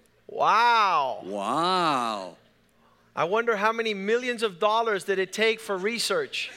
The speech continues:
Speaker 2: Me pregunto cuántos millones de dólares tomó para hacer esa, esa entrevista.
Speaker 1: Investigaciones.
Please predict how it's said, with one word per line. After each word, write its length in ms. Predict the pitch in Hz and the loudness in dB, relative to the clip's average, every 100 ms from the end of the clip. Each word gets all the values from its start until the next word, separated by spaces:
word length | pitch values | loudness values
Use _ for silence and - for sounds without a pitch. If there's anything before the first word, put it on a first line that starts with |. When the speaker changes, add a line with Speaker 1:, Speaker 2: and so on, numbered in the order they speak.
| - - - | -18 -20 -10
Speaker 2:
Me 140 | 143 160 | -6 -4
pregunto 580 | 170 170 185 196 202 180 | 0 4 4 4 0 -2
cuántos 400 | 185 202 196 180 | -2 -2 -2 -2
millones 480 | 185 175 180 196 170 | 0 0 0 0 -2
de 140 | 175 | -2
dólares 380 | 175 190 185 180 | -2 -2 -4 -4
tomó 400 | 175 170 185 196 | -2 -2 -2 -4
para 220 | 190 170 | -2 0
hacer 340 | 151 - 185 185 | -2 -2 0 0
esa, 440 | 175 - 170 170 - _ _ - | -2 -4 -8 -8 -14 _ _ -10
esa 200 | 151 165 | -2 -2
entrevista. 500 | 180 180 185 208 170 | 0 0 2 2 0
Speaker 1:
Investigaciones. 360 | 175 190 131 | -2 -2 -6